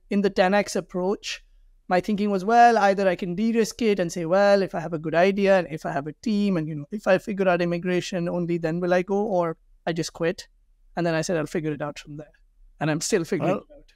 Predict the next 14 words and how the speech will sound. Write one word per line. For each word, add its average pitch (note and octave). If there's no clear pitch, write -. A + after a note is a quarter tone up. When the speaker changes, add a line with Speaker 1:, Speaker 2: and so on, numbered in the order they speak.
Speaker 2:
well, D3
let's F#3
go B3
straight A3
in. E3+
Why E3+
do G#3
we G#3
need G#3
Grammarly G3+
for G3+
Speech? -
Speaker 1:
Done. A#3
Uh, A3+